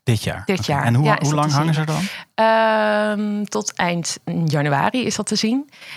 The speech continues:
Speaker 2: En, ehm, ja.
Speaker 1: Ja, ja, dat lijkt mij waanzinnig.
Speaker 2: <laughs>
Speaker 1: En wo-, wordt daar ook, want daar ben ik dan heel erg benieuwd naar, bij zo'n, eh, bij zo'n wedstrijd, wordt daar dan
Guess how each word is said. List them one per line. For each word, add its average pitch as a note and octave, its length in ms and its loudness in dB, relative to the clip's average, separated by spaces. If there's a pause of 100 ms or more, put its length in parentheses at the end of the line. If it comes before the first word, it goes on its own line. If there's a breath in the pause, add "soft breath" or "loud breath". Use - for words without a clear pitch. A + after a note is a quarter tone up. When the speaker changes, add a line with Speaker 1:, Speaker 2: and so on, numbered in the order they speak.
(160 loud breath)
Speaker 2:
En, F3 540 -4
ehm, D#3+ 320 -8 (420)
ja. C#3 280 -8 (1200)
Speaker 1:
Ja, A#2 200 0 (220)
ja, C#3+ 120 4
dat G3 120 4
lijkt E3+ 200 2
mij F3+ 140 2
waanzinnig. E3 460 0
Speaker 2:
<laughs> - 0 -
Speaker 1:
En D#3 140 2
wo-, F#3+ 180 0
wordt E3+ 280 0
daar F3+ 220 2
ook, F3 180 0
want D#3+ 140 -4
daar D#3 140 -2
ben E3 120 0
ik D3+ 60 -4
dan D3+ 80 -2
heel D#3 100 2
erg C#3 100 0
benieuwd D3 160 2
naar, C3+ 240 0 (260 loud breath)
bij C3+ 200 2
zo'n, C3+ 460 2
eh, A#2+ 320 -2
bij B2+ 200 0
zo'n C3 160 0
wedstrijd, B2+ 500 -2
wordt C3+ 320 -2
daar C#3 240 2
dan C3+ 280 -2